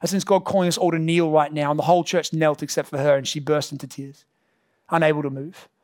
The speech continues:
The pastor came up to Joni and said, "I'm so sorry that I was insensitive to you." She said, "These are not tears of grief, but tears of joy." 'Cause I saw an image that one day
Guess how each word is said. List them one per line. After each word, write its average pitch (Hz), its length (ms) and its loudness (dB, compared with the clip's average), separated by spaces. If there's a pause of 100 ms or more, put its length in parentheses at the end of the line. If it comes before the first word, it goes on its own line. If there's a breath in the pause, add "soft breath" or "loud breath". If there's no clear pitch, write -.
(560)
The - 80 -20
pastor 180 300 4
came 175 160 0
up 165 140 0
to 165 80 -10
Joni 165 340 0
and 143 100 -6
said, 165 180 2
"I'm 156 180 2
so 160 240 0
sorry 151 680 0
that 156 120 2
I 151 60 6
was 143 120 -2
insensitive 147 560 -6
to - 120 -8
you." 143 40 -4
She 135 100 -8
said, 151 180 -2
"These 156 140 -2
are 160 60 2
not 151 180 -4
tears 156 300 -2
of 139 100 -16
grief, 147 300 -8
but 143 100 -18
tears 151 220 -10
of 147 80 -12
joy." 202 340 -10 (1160)
'Cause - 100 -2
I 196 60 8
saw 196 320 2
an 180 80 0
image 196 320 -2
that 185 140 0
one 214 240 4
day 202 380 2